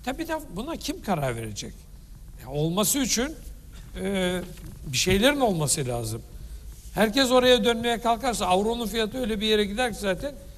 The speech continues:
kimse onu almamaya başlar. Yani belki şöyle bir son cümleyle toplayayım. Rezerv para olmaktan çıkmasının getireceği sakıncalar o kadar çok ki <laughs> rezerv para olmakla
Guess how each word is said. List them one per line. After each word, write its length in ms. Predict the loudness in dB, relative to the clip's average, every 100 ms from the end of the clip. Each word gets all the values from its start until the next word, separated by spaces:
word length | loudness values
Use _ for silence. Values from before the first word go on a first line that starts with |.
| -16 -6
kimse 260 | -4 0
onu 180 | 0 4
almamaya 540 | 4 4 4 4 2
başlar. 320 | 0 -4 -8 -10 -14 -18 -18 -18 -8
Yani 360 | 2 6 6 4 -2 -14 -14 -16 -16 -16 -16 -4 2
belki 260 | 2 2
şöyle 400 | 0 4 4 4
bir 80 | 2
son 340 | 0 0 0
cümleyle 540 | 0 0 4 4 4 2
toplayayım. 460 | 0 0 0 0 0 -12 -16 -16 -18 -16 -16 -12 0
Rezerv 400 | 4 6 6 6 6
para 260 | 4 4 2
olmaktan 680 | 0 2 0 2 0 -2 -4
çıkmasının 1160 | -4 -4 -6 -8 -2 0 2 2 0 0 0 -2 -6 -10 -14 -16 -16 -16 -8
getireceği 760 | 2 4 6 6 4 2 2 2
sakıncalar 840 | 2 0 -2 -2 0 0 2 2 0
o 100 | -4
kadar 340 | -2 0 0 0
çok 260 | -4 -4 -4
ki 200 | -4 -6 -12 -16 -16
<laughs> 340 | -12 -4 2
rezerv 280 | 4 6 4
para 240 | 2 0
olmakla 640 | 2 2 -2 -4 -4 -4